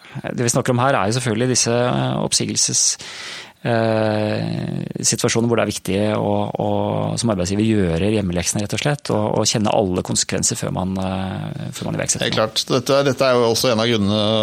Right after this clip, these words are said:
Speaker 2: Eivind, til at det kan være fornuftig for en arbeidsgiver i hvert fall, eh, å forhøre seg med en advokat,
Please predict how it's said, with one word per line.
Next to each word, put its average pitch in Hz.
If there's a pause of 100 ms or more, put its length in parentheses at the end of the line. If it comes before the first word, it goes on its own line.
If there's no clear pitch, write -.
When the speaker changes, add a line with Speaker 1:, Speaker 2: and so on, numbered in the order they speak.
(240)
Speaker 2:
Eivind, 110
til 110
at 107
det 110
kan 113
være 98
fornuftig 107
for 104
en 110 (920)
arbeidsgiver 117
i 117
hvert -
fall, 151 (140)
eh, 147
å 135
forhøre 113
seg 170
med 135
en 143
advokat, 123